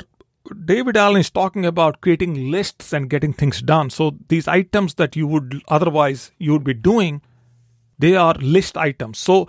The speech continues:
hiking was on my list. That is why I was, I was immediately able to relate, you know, instantly in a moment, able to relate and said, "Yeah, let me go get this done."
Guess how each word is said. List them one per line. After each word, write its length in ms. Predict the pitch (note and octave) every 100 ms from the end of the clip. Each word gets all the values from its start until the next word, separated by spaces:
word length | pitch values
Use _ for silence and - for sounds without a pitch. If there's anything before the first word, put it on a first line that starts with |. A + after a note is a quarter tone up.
| - -
hiking 680 | - - B3 C4+ B3 A3
was 180 | E3+ D#3+ C#3 -
on 240 | F#3 A3+
my 200 | A3 G3+
list. 580 | F3 E3 G3+ - - -
That 220 | - D#3
is 160 | F#3 D#3
why 220 | F3 F#3
I 80 | D#3
was, 220 | D3+ C3+ - -
I 60 |
was 220 | D3 C3 -
immediately 520 | D#3 F#3 F3 - D#3
able 220 | C#3+ D3+
to 260 | C3+ C3+ B2 - - _
relate, 640 | B2 C#3+ F3+ A3+ F3 - -
you 120 | - D3+
know, 60 |
instantly 540 | E3 F3+ - F#3+ - D#3
in 80 |
a 60 | F#3+
moment, 340 | F#3+ C#3 C#3
able 240 | D#3+ E3 D3
to 80 | C#3
relate 340 | C#3+ C#3+ - - -
and 140 | C#3+
said, 340 | - C#3 C3 - _
"Yeah, 220 | G#3 D#3 C#3
let 160 | D3+
me 80 | F3+
go 120 | D3+
get 220 | B2+ C#3+ B2+
this 160 | C3
done." 220 | C#3+ A#2